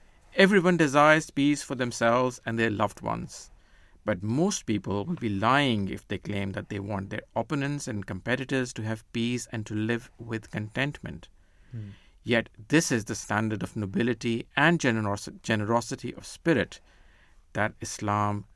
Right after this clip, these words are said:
Speaker 1: requires. It is a religion and teaching that promotes selflessness and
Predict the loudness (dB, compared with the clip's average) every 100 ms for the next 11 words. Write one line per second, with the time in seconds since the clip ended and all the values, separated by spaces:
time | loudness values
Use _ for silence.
0 | -14 -12 -2 0 0 -2 -10 -16 -20 _
1 | -20 -20 _ -20 -20 -20 -2 2 4 4
2 | 6 4 6 2 2 -2 -4 0 0 0
3 | 0 -2 0 -2 -4 -6 -6 -6 -12 -20
4 | _ -12 -2 4 4 2 -8 -8 -14 -14
5 | -18 -20 -20 _ -20 -20 _ -4